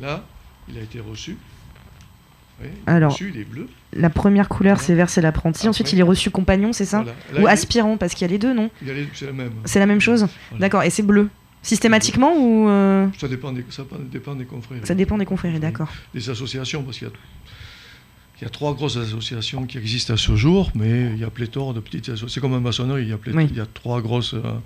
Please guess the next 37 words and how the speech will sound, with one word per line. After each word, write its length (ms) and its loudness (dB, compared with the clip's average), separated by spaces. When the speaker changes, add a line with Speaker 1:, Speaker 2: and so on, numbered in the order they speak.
Speaker 1:
voilà. 140 -12
Et 80 -4
après, 240 -2
la 100 0
couleur 280 -4
blanche, 320 -4
c'est 200 -8
la 60 -8
couleur 240 -8
des, 380 -6
ce 80 -16
qu'on 80 -8
appelle 200 -8
la 60 -8
couleur 280 -6
des 180 -6
initiés. 400 -10
Donc 280 -8
elle 160 -10
est, 180 -6
euh, 100 -10
elle 100 -12
est 60 -10
blanche 440 -10
comme, 140 -10
euh, 40 -18
et 180 -8
ça, 120 -12
il 80 -8
faut 120 -12
à 40 -12
peu 120 -12
près, 180 -10
Speaker 2:
Comme 80 -4
nos 80 -6
Speaker 1:
euh, 120 -8
Speaker 2:
loges. 160 -14